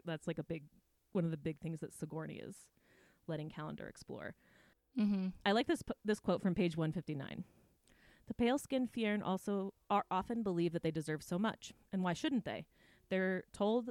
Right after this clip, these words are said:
Speaker 1: they own the world from the moment they're born, brought wailing into this world and put into the smiling, their smiling mother's arms,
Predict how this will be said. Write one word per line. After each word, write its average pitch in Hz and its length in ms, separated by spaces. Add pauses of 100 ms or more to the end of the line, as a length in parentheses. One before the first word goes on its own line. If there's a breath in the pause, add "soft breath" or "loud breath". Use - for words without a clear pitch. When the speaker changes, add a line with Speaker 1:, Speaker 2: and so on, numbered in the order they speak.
Speaker 1:
they 196 160
own 202 160
the 202 80
world 175 300
from 175 120
the 165 80
moment 165 360
they're 170 100
born, 160 460 (160)
brought 160 220
wailing 190 360
into 185 240
this 175 220
world 165 280
and 160 140
put - 140
into 185 160
the 165 100
smiling, 175 500
their 170 140
smiling 180 420
mother's 165 360
arms, 165 400